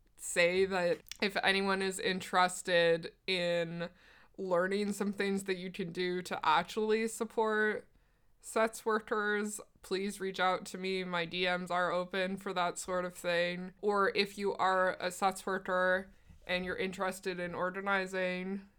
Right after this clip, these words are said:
and you're local, I can also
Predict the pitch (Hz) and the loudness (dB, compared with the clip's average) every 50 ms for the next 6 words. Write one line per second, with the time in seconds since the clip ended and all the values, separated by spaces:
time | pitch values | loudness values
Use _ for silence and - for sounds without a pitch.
0 | _ _ _ - 180 180 180 180 180 175 175 180 180 180 175 180 196 202 226 - | _ _ _ -2 0 0 0 -2 -4 -4 -4 -4 -4 -4 -2 0 0 0 0 0
1 | - 233 233 226 226 226 226 233 226 - _ _ _ _ _ _ _ _ _ _ | 0 0 2 2 2 2 0 0 -2 -6 _ _ _ _ _ _ _ _ _ _
2 | - - 175 175 - 175 147 - - 170 180 190 196 - 208 202 196 196 196 190 | -2 -2 -2 -2 -2 -6 -4 -2 -2 -2 -2 -2 -4 -2 -2 0 0 0 0 0
3 | 190 190 - - | -2 -2 -4 -6